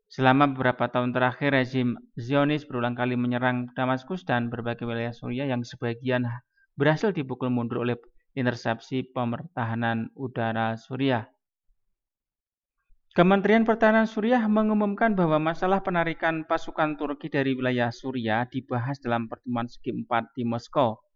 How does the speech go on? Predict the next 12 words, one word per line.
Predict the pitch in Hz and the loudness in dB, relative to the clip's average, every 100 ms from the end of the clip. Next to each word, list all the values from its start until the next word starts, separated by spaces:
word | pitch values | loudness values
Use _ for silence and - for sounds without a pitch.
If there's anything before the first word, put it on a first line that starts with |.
| _ _ _ _ _ _ _ _ - | _ _ _ _ _ _ _ _ -8
Kementerian | 113 117 127 127 | -2 0 2 0
Pertahanan | 123 123 123 | 0 0 0
Suriah | 123 131 131 151 | -2 -2 0 2
dalam | 127 120 | 0 0
sebuah | 120 123 120 117 - | -6 -2 -2 -2 -4
pernyataan | 120 117 117 117 151 175 175 - | -2 -2 0 2 2 0 -4 -2
pada | 117 | 0
hari | 117 107 123 120 | 0 0 0 2
Rabu | 120 120 113 135 | 2 2 0 -2
dua | 135 123 | -2 -2
puluh | 120 120 | -4 -4
enam | 117 | -4